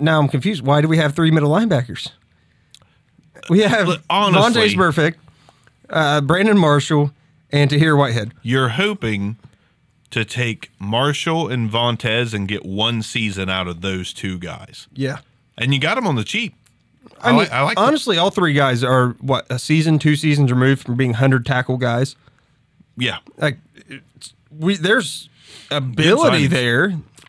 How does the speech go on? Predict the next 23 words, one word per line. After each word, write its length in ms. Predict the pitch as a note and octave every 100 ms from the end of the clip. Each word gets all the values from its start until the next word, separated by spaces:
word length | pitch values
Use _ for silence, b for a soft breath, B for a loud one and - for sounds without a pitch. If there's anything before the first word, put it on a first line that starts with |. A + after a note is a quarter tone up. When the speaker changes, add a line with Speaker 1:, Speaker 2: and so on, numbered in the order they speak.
| -
Speaker 1:
It's 220 | D3 B2+
just 360 | D3+ C#3+ - - b b b b b b - - _
Speaker 2:
Good 180 | G3 G3
Speaker 1:
like, 140 | - A#2+
Speaker 2:
signings. 240 | B2 B2+
Speaker 1:
what, 100 | A3
Speaker 2:
They're 120 | E3
Speaker 1:
what 40 | D#3+
Speaker 2:
just 140 | D#3+
taking 320 | E3+ F3 E3
pieces 400 | D3+ D#3+ C#3+ C3+
and 120 | A2+ A2
trying 240 | B2+ A#2+
to 40 |
make 180 | A2+ A2
a 80 | G2+
whole. 280 | F#2+ D2+ D2
Like, 240 | F#2 G2+
we're 140 | C3 D3+
gonna 100 | C#3+
take 200 | D3 C#3+
these 180 | A2+
two 340 | - E3 D#3